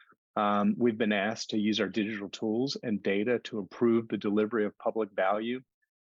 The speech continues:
using ourselves first as a proving ground. We don't do to our agency partners or to our citizens what we haven't tried on ourselves first, um, and then finding the things that work really well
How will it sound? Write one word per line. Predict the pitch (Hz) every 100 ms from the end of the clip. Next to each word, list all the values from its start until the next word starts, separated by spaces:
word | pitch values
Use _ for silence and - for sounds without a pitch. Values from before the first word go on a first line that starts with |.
| _
using | 120 117 127
ourselves | 117 104 - 135 131 123
first | - 135 120 -
as | 117
a | 101
proving | - 135 110 92
ground. | 92 92 104
We | 107 107
don't | 107 98
do | 110
to | 107 - 104 101 - _ -
our | 107
agency | - 127 117 107 -
partners | - 120 113 123 113 117 107
or | - 113
to | 101 120
our | 98
citizens | - 123 123 - 107 101
what | 107
we | 107
haven't | 113 110
tried | - 113 107 107
on | 101
ourselves | 95 - 110 104 - -
first, | 160 117 110 - - - - _ -
um, | 117 117 127
and | 127 123
then | 120 117 117 113 _
finding | - 127 131 127
the | 117
things | 131 123
that | -
work | - 120 -
really | 123 117
well | 113 123 160